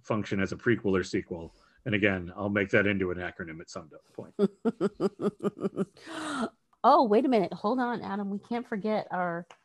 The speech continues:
Speaker 2: our shout outs. We can't
Speaker 1: Oh, that's right.
Speaker 2: forget. Uh, let's see. Where do we wanna shout out this week? Let's start with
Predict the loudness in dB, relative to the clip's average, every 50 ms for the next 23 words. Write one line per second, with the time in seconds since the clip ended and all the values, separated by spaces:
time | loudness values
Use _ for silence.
0 | _ _ _ _ -12 -10 -10 -10 -6 -2 0 0 0 0 0 -2 -2 -4 -6 -10
1 | -14 -20 -20 -20 _ _ -12 -12 -12 _ -8 -8 -8 -4 0 0 2 4 4 4
2 | 4 4 2 2 0 -2 _ _ _ -16 -14 -12 -12 -8 -8 -8 -8 -8 -8 -4
3 | -4 -2 0 0 0 0 0 0 0 0 0 -2 -2 -4 -4 -2 -2 -2 0 0
4 | 0 0 -2 -2 -4 -8 -12 -14 -16 -18 -20 -20 _ _ _ _ -4 -2 -2 -2
5 | -4 -4 -6 -8 -6 -6 -4 -6 -6 -6 -6 -6 -4 -4 -4 -4 -4 -6 -6 -8
6 | -12 -18 -10